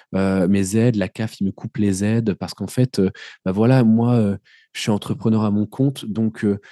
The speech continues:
je sais pas, euh, si, euh, mes clients, ils vont venir, s'ils vont me racheter des trucs et tout. Et c'est tellement un discours victimaire,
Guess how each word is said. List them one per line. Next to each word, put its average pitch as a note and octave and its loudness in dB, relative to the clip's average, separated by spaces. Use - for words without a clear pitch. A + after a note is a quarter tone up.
je G#2+ -2
sais G#2+ -2
pas, C3 4
euh, G#2+ 2
si, B2+ 2
euh, G#2 4
mes G#2 -4
clients, A#2 0
ils A#2+ 2
vont A2 0
venir, A#2+ 2
s'ils - -6
vont G2+ 2
me G2 0
racheter G2+ -8
des G2+ -2
trucs - -4
et A#2 0
tout. - -20
Et - 0
c'est - -2
tellement D#3 6
un G2 -2
discours A2 0
victimaire, G#2+ 0